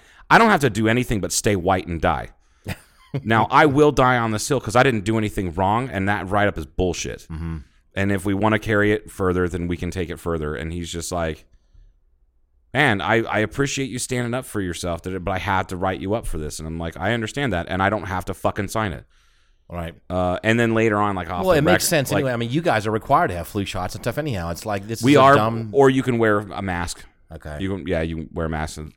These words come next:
Speaker 1: yeah. But you wear, see these people walking around wearing masks. They're the people you expect to wear a mask.
Speaker 2: Okay.
Speaker 1: Like, "Oh, yeah, you're not getting flu shot." Now, there is one dude, um, who had to get a special one,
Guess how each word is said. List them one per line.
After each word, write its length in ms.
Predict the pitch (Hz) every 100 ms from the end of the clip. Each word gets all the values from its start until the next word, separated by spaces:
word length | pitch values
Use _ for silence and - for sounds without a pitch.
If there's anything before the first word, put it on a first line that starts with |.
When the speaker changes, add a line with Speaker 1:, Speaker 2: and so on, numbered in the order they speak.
| -
Speaker 1:
yeah. 220 | - 67 67 _ _ _ _ _ _ _ -
But 200 | 90 -
you 260 | 104 113 110
wear, 280 | 107 104 92
see 180 | - 104
these 160 | 90
people 220 | - 90 87
walking 300 | 90 90 92
around 100 | 85
wearing 200 | 87 85
masks. 280 | 85 85 85
They're 240 | 82 92
the 100 | 82
people 280 | 80 98 87
you 120 | 82
expect 360 | 65 - 90 82
to 60 | 80
wear 160 | 76
a 60 | 73
mask. 300 | 71 71 - _ -
Speaker 2:
Okay. 220 | 113 120
Speaker 1:
Like, 200 | 104 -
"Oh, 220 | 107 107 101
yeah, 200 | 95 90
you're 180 | 87 90
not 100 | 87
getting 180 | 85
flu 200 | 78 85
shot." 260 | 80 78 71
Now, 220 | 127 135
there 220 | 123 143
is 140 | 160 143
one 300 | 120 135 139
dude, 400 | 123 120 117 107 _ _ _ _ _ _ -
um, 320 | 104 101 95
who 160 | 95 107
had 320 | 107 110 107
to 60 |
get 180 | 101 104
a 40 | 87
special 560 | - - 110 113 95 85
one, 340 | 85 80 82